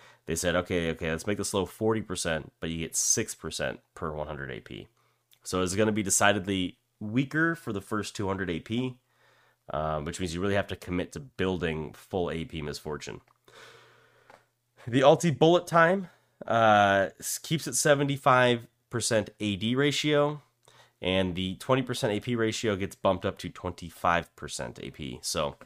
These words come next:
again, they're just, they're recognizing, hey, if you're gonna go A P, you gotta go all in on A P. So,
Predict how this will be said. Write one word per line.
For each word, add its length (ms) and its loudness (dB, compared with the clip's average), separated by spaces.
again, 400 8
they're 120 4
just, 460 0
they're 220 4
recognizing, 640 2
hey, 400 2
if 240 -8
you're 80 -6
gonna 160 0
go 200 0
A 100 0
P, 160 -8
you 160 -4
gotta 140 0
go 120 -4
all 220 -2
in 100 -6
on 140 -6
A 100 -8
P. 340 -12
So, 400 -6